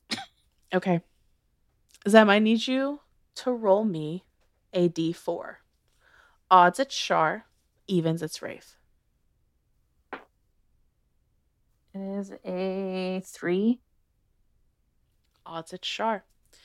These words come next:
Speaker 2: All right. Shar, you are watching Zamira, watching for the twitch, watching for a pulse, and you see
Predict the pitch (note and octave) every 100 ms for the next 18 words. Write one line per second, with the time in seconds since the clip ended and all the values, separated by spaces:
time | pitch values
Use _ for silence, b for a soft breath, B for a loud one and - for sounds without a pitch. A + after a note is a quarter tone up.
0 | b b b b b b b b _ _
1 | _ - D#3+ G3+ - - _ _ _ _
2 | _ _ _ _ _ _ _ _ _ _
3 | _ _ _ _ _ _ - - F#3 E3
4 | - _ _ _ _ _ _ _ _ _
5 | _ G3+ F#3 A3 A#3 B3+ - F3+ F3+ E3+
6 | E3 D#3+ - _ _ _ _ _ F#3+ F#3
7 | E3+ E3+ F#3+ F#3 F3+ E3+ D#3+ D3 C#3+ D3
8 | D#3+ B B B B - F3+ G3 F#3+ F3+
9 | E3+ D#3+ D#3+ - D#3+ E3 F3 D#3+ D3+ D#3+
10 | D3+ - G3 G3 G3 F#3+ - - - A3
11 | A#3 C4+ C#4+